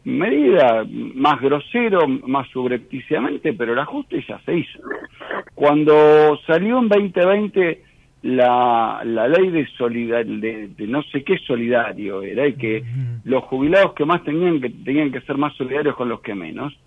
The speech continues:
Speaker 1: eso es un robo al tipo que aportó, punto.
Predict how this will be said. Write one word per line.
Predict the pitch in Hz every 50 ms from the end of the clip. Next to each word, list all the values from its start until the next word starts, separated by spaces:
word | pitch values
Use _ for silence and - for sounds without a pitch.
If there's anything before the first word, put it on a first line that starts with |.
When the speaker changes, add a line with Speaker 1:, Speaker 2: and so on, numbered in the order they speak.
| _ _ _ _
Speaker 1:
eso | 415 - - 453
es | - 117
un | 120 120 120
robo | - 160 196 247 - 466 381 -
al | 131 120 -
tipo | 123 113 110 - 104
que | 104
aportó, | 101 101 104 135 170 180 - 202 170 123 101 -
punto. | - 247 277 302 170 117 101 - - - -